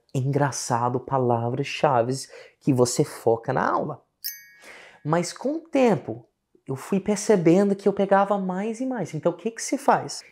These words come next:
Eu assistia o vídeo uma vez, entendia mais ou menos, e algumas semanas depois, usava como medida. Aí eu, "Nossa, eu entendi muito mais." E até meses depois, eu usava o mesmo vídeo, e eu percebi, "Nossa, eu entendi mais e mais."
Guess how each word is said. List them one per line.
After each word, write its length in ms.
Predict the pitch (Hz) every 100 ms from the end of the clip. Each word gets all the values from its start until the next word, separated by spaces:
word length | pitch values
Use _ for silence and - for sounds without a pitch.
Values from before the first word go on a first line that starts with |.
| -
Eu 160 | 147
assistia 680 | 156 - 156 - 151 156 156 -
o 140 | 135
vídeo 300 | 123 127 127
uma 160 | 185 220
vez, 440 | 143 175 - - _
entendia 480 | 135 131 139 123 135
mais 240 | 131 147 185
ou 60 |
menos, 380 | 180 139 170 - - - - -
e 140 | 247
algumas 320 | 269 262 262
semanas 440 | - 240 220 233 226
depois, 480 | 240 233 240 165
usava 320 | 143 151 170 180
como 260 | 208 220
medida. 500 | 240 269 254 226 190
Aí 80 | 170
eu, 160 | 156 -
"Nossa, 340 | 196 285 277
eu 60 | 208
entendi 360 | 202 226 208 233
muito 280 | 247 262
mais." 460 | 349 294 262 - - - - -
E 140 | 254
até 240 | 277 269 285
meses 540 | 220 262 285 254 247
depois, 500 | 254 254 254 254 - - -
eu 80 |
usava 280 | 226 233 233
o 160 | 240 214
mesmo 560 | 214 220 262 262 247
vídeo, 480 | 214 143 151 160 180 - _ _ _ -
e 40 |
eu 60 | 147
percebi, 320 | 175 156 175
"Nossa, 420 | 185 214 170 - _
eu 160 | 135 151
entendi 560 | 151 160 143 160 160 _
mais 280 | 135 139 151
e 60 |
mais." 360 | 185 170 -